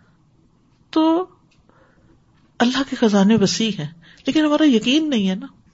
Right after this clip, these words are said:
اللہ ایمان والوں کی مدد کرتا ہے، ہمارا یقین نہیں ہے، اس لیے پھر ہم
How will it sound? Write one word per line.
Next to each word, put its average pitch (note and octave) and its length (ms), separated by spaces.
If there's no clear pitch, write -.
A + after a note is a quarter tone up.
اللہ A#3 200
ایمان B3 340
والوں B3+ 200
کی C4 100
مدد G#3+ 320
کرتا F#3 320
ہے، F3 40
ہمارا C4 180
یقین C4 400
نہیں F3+ 200
ہے، D#3 60
اس C4+ 200
لیے E4+ 120
پھر D#4+ 160
ہم D4 280